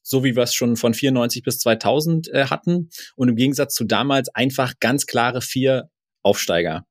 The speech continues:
So, dann müssen sie die Ligen natürlich entsprechend neu aufteilen. Das ist in der Vergangenheit aber auch schon sehr häufig passiert.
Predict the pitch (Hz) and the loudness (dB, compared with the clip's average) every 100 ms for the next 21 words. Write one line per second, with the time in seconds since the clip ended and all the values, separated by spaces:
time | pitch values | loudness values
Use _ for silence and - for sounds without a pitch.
0 | _ _ _ - 107 104 101 101 120 156 | _ _ _ -2 0 2 2 0 2 2
1 | 135 127 123 139 139 123 - 139 135 117 | 2 2 2 2 2 0 0 -2 0 -2
2 | - 123 120 123 120 101 151 - 147 139 | 0 0 0 0 2 2 0 -2 0 0
3 | 139 135 - - 110 - 123 117 110 117 | 0 -4 -10 -8 -6 0 0 2 0 2
4 | 127 120 110 113 120 - 127 120 104 127 | 2 2 2 2 0 0 2 2 2 0
5 | 135 - 135 - 139 135 | -2 -2 0 2 0 0